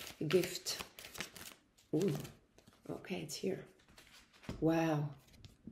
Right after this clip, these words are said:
It's some type of idea. And not just one. It might be, ooh, I'm hearing the word, I hope this is in English too. <laughs> It's, I know for sure in French,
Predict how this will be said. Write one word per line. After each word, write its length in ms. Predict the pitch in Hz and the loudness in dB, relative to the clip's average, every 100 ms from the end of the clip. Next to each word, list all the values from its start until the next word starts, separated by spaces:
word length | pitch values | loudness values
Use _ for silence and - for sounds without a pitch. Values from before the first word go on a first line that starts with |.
| - _ _ _ _ _ _ _ _ _ _ _ _ - | -18 _ _ _ _ _ _ _ _ _ _ _ _ 0
It's 160 | 190 - | 2 4
some 180 | - 190 | 6 6
type 260 | 233 320 | 4 4
of 140 | 320 160 | 4 4
idea. 640 | 151 127 - 214 220 - - _ _ _ _ _ _ _ _ _ _ _ _ _ - - 196 - | 2 0 -2 -2 -2 -4 -8 _ _ _ _ _ _ _ _ _ _ _ _ _ -18 -12 8 12
And 180 | 214 | 12
not 280 | 226 302 - - 190 | 12 12 10 6 10
just 320 | 202 196 - | 10 8 4
one. 540 | 156 170 185 151 170 - - - - | 4 6 6 6 0 -10 -16 2 12
It 120 | 226 | 12
might 300 | 240 247 214 | 12 12 12
be, 280 | 247 240 - - - - | 12 12 6 -12 -8 6
ooh, 140 | 240 | 12
I'm 120 | 220 180 | 12 12
hearing 380 | 180 196 220 | 10 12 12
the 100 | 202 | 12
word, 360 | 175 196 185 170 175 | 12 12 12 10 6
I 100 | 170 | 6
hope 240 | 185 196 | 6 4
this 180 | 160 160 | 2 4
is 120 | 156 | 8
in 100 | 160 | 10
English 360 | 156 156 156 - | 10 8 6 6
too. 140 | - | 10
<laughs> 80 | - - - 622 622 762 784 679 - | 12 10 12 12 12 12 12 10 8
It's, 220 | 381 - - | 8 6 8
I 120 | 214 | 12
know 140 | 208 226 | 12 12
for 200 | 185 175 | 12 10
sure 240 | - 185 | 10 10
in 100 | 165 | 10
French, 380 | 160 156 147 | 10 8 8